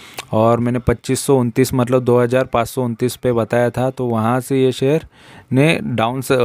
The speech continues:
थोड़ा वही रेंज में भी रहा, ठीक है। फिर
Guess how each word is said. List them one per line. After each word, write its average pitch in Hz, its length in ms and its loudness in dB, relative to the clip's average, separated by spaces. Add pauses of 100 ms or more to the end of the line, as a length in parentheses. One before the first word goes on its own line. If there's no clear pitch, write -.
(360)
थोड़ा 120 220 2
वही 131 320 0
रेंज 135 260 -2
में 139 180 -2
भी 151 120 2
रहा, 139 420 -2 (600)
ठीक 165 140 6
है। 117 160 2 (380)
फिर 131 440 4